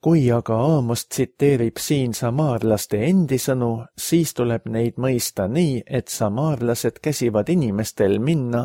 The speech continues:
ja vaadata neid kolme linna, nägemaks,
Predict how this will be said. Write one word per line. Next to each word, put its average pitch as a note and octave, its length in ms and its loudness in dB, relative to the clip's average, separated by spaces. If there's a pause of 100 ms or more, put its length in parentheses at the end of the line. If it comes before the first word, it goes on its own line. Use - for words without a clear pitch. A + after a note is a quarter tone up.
(140)
ja A2+ 300 0
vaadata A#2+ 480 -2
neid A2+ 360 -2
kolme C#3+ 320 2
linna, G2 500 0 (500)
nägemaks, C#3+ 720 0